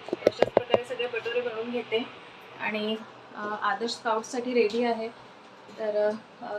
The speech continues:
थोडं लेट झालंय, साडेसात इथेच वाजले घरी, पण ते जवळ आहे जिथे त्याला ड्रॉप करायचं. तर यांना म्हटलं, "तुम्ही जाऊन या, तोपर्यंत मी बटोरे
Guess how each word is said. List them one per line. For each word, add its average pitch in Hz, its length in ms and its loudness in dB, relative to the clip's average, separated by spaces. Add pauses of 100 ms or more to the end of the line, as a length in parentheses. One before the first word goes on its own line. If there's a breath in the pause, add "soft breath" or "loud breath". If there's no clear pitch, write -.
थोडं 226 140 0
लेट 220 220 2
झालंय, 233 420 2
साडेसात 226 580 -2
इथेच 226 280 -2
वाजले 220 280 4
घरी, 220 240 0 (360)
पण 220 160 0
ते 233 80 0
जवळ 233 300 6
आहे 240 140 6
जिथे 233 220 0
त्याला 233 160 4
ड्रॉप 214 320 0
करायचं. 220 400 -2
तर 220 120 -6 (100)
यांना 220 220 -2
म्हटलं, 233 240 -4
"तुम्ही 233 200 2
जाऊन 220 240 0
या, 214 80 -4
तोपर्यंत 214 300 -8
मी 220 80 -8
बटोरे 220 480 -4